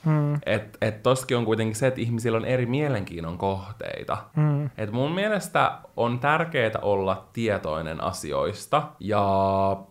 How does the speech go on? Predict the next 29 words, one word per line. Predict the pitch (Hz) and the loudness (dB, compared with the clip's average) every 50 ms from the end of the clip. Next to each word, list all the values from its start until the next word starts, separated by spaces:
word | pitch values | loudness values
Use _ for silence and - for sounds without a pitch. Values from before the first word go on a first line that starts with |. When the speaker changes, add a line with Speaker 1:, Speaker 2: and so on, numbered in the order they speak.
| - 113 | 0 4
Speaker 2:
valmis | 135 147 147 147 139 123 120 123 - - - | 6 6 6 6 2 0 -2 -4 -8 -12 -8
kuuntelemaan, | - 135 139 131 107 90 78 - 53 53 52 50 50 50 50 50 52 62 87 117 117 113 - - | -4 -2 0 0 0 -2 -4 -6 -6 -4 -4 -6 -6 -6 -6 -4 -4 -2 -2 -4 -4 -8 -10 -8
mut | - 107 - - | -6 -6 -2 0
ei | - 107 110 | 0 0 0
oo | 113 | 0
kuitenkaan | 113 131 139 143 147 139 123 117 | 0 -2 -2 0 0 0 0 0
mun | 110 107 | 0 0
mielestä | 107 104 104 - | -2 -2 -2 0
pakko | - 120 120 - - 113 | 0 0 0 0 -4 -8
silleen | - 101 92 90 90 87 87 87 - - | -6 -4 -4 -2 -2 -2 -2 -4 -6 -8
tietää | - 110 110 107 104 98 95 92 | -4 -2 0 0 0 0 0 0
kaikesta | 92 95 95 95 95 92 - 92 | 0 0 0 0 -2 -6 -8 -6
kaikkea | - 90 90 - - 87 87 | -4 -4 -4 -4 -4 -6 -4
tai | 90 85 87 82 82 - - | -2 -2 -2 -4 -6 -10 -12
silleen, | - 98 95 92 92 | -8 -4 -4 -2 -2
että | 95 92 - - | -4 -6 -6 -6
pitäisi | 123 120 113 110 101 98 - - | -6 -4 -2 0 -2 -2 -2 -4
olla | 76 78 76 76 | -4 -2 -2 -2
jotenkin | 82 80 82 90 95 90 - - | -2 -4 -6 -8 -10 -12 -14 -12
kiinnostunut | 95 98 92 76 78 80 - - 85 82 | -8 -6 -6 -6 -6 -8 -10 -12 -12 -8
kaikesta, | - 73 78 78 85 - - | -6 -6 -6 -8 -8 -6 -4
vaikka | 90 85 82 | -4 -4 -4
sä | - - 67 | -4 -4 -4
olisit | 62 65 - 92 - - - _ - | -4 -4 -6 -10 -12 -14 -16 _ -8
aikuinen | - 67 71 78 71 65 65 69 67 62 64 67 - - | -6 -6 -6 -6 -8 -8 -8 -8 -8 -8 -8 -10 -10 -12
ja | - | -12
sulla | - 71 57 60 - - - - | -12 -12 -10 -10 -12 -12 -12 -12
on | - 64 71 - | -12 -10 -10 -8
paljon | 76 69 62 62 57 57 60 - | -8 -6 -6 -6 -6 -6 -8 -10